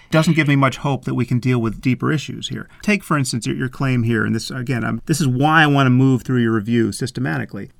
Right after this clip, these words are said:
You, you have this line about Manichaean categories, right? Delineating good and bad Muslims, okay? What are you saying here? I mean, say, are, are you, are you doubting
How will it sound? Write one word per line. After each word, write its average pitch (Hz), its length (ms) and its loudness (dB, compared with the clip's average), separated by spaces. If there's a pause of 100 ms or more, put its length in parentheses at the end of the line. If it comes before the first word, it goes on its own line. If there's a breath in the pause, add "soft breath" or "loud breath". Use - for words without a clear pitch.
(120)
You, 165 160 2
you 143 160 2
have 135 140 4
this 131 140 -2
line 131 240 4
about 113 280 2
Manichaean 120 640 2
categories, 104 640 -6
right? 110 120 -8
Delineating 110 580 2
good 117 220 4
and 104 120 2
bad 101 240 -2
Muslims, 101 500 -8
okay? - 180 -12 (220)
What 170 320 -4
are 277 40 2
you 247 140 2
saying 127 380 0
here? 101 260 -10
I 165 40 -8
mean, 139 80 0
say, 147 120 2
are, 147 60 2
are - 200 2
you, 160 160 2
are 82 120 2
you 208 160 4
doubting 151 880 0